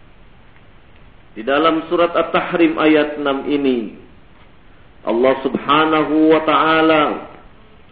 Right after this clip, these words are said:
mengingatkan diri kita bahwasannya tanggung jawab mengarahkan anak, istri, semua orang yang menjadi tanggung jawab kita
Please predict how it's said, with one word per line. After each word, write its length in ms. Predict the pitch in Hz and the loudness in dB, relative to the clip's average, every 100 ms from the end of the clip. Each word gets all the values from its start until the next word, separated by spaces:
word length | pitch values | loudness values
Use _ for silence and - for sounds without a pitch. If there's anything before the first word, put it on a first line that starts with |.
| - - - - - | -20 -20 -20 -20 -12
mengingatkan 800 | 107 120 131 143 - - 160 156 | -6 -2 2 2 0 0 0 2
diri 400 | 147 156 156 151 | 2 2 0 0
kita 480 | 160 160 139 107 - - - - - - - - - - - - 92 | -2 -2 -6 -6 -12 -20 -20 -20 -20 -20 -20 -20 -20 -20 -20 -20 -10
bahwasannya 840 | 117 120 131 139 - 156 160 160 156 | -8 -4 -2 -2 -2 0 0 -2 0
tanggung 560 | 156 156 151 147 147 127 | 0 0 0 0 -2 0
jawab 720 | 143 143 143 143 135 - - - - - - - - - - - - - - - - - - - - - - - - | 2 4 4 4 2 -2 -12 -20 -20 -20 -20 -20 -20 -20 -20 -20 -20 -20 -20 -20 -20 -20 -20 -20 -20 -20 -20 -20 -12
mengarahkan 720 | 110 123 131 156 151 160 143 147 | -4 0 2 2 0 -2 -4 -2
anak, 560 | 147 147 139 - - - - - - - - | -2 0 -2 -6 -12 -20 -20 -20 -20 -20 -8
istri, 560 | 147 147 156 139 107 - - - - - - - | -8 -8 -8 -8 -8 -12 -20 -20 -20 -20 -20 -10
semua 400 | 135 175 196 190 | -6 -2 0 0
orang 240 | 180 175 | 0 0
yang 160 | 175 170 | 0 -2
menjadi 400 | 160 160 156 151 | 0 0 0 -2
tanggung 320 | 151 143 135 | -2 -2 -4
jawab 240 | 135 127 | -2 -4
kita 400 | - 139 120 104 | -6 -12 -12 -12